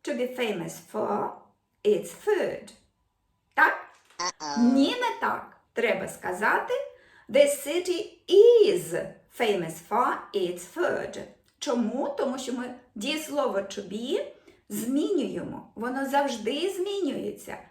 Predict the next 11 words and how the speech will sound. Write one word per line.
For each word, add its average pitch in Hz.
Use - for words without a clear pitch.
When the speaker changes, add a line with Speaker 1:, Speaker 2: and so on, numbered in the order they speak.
Speaker 1:
Ніколи 294
не 339
вживайте 285
слово 247
to 214
be 240
у -
початковій 208
формі. 247
Вживайте 226
форми 415